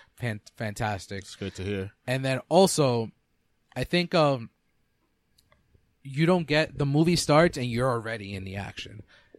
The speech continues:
Speaker 1: You don't get, you get a little opening crawl with events of Dunkirk,
Speaker 2: Mm-hmm.
Speaker 1: and then right away you're in it.
Speaker 2: Awesome.
Speaker 1: So you're
Speaker 2: Is it as, like, the opening scene? Are we, like,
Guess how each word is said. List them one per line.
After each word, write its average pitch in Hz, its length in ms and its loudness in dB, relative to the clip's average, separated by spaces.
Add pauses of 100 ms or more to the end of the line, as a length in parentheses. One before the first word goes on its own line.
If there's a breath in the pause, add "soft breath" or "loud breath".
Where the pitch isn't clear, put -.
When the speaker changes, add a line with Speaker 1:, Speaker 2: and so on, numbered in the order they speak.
(140 soft breath)
Speaker 1:
You 123 120 -2
don't 139 160 2
get, 135 200 -4
you 147 100 2
get 165 140 2
a 151 60 0
little 151 520 0
opening 139 380 -8
crawl 127 400 2
with 117 160 2 (800)
events 117 460 -8
of 107 180 -8
Dunkirk, 117 460 0 (180)
Speaker 2:
Mm-hmm. 120 100 -12
Speaker 1:
and 113 120 -4
then 113 140 -8 (360)
right 123 180 2
away 135 320 4
you're 110 440 -6
in 110 140 -2
it. 87 120 -8 (360)
Speaker 2:
Awesome. 90 280 -18 (240 soft breath)
Speaker 1:
So 120 400 2 (100)
you're 127 300 -6
Speaker 2:
Is 131 200 -6
it 143 100 0
as, 127 240 2 (100)
like, 117 180 -6 (180)
the 117 120 -6
opening 120 300 -8
scene? 120 180 -8
Are 113 80 -4
we, 110 200 -4
like, 107 340 -4